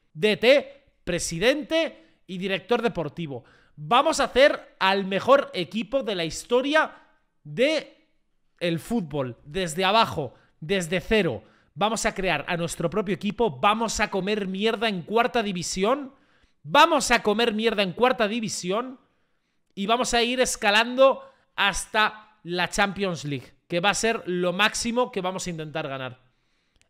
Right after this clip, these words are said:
Ese es el comienzo de esa historia. Chicos, termina este modo carrera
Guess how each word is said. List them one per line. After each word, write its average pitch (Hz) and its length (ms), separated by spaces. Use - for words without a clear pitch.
Ese 226 240
es 226 60
el 214 100
comienzo 180 400
de 156 60
esa 156 120
historia. 131 420
Chicos, 311 840
termina 294 840
este 285 360
modo 302 320
carrera 285 680